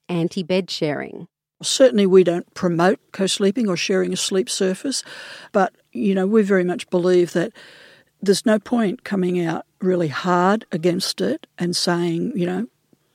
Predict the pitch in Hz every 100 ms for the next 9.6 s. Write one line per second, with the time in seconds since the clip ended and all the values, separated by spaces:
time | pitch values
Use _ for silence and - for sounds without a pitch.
0 | - 170 170 - 185 170 180 - - -
1 | 165 170 202 190 185 185 170 202 196 185
2 | - - _ _ _ - - - - -
3 | 185 170 170 170 - 175 - 185 185 294
4 | _ _ _ _ _ 202 202 190 190 190
5 | 220 - _ _ 196 - _ _ - 220
6 | - 208 202 196 202 202 247 220 202 214
7 | 294 349 311 196 - 196 226 254 233 -
8 | - 196 - 196 185 185 - - 247 -
9 | 185 185 185 180 175 170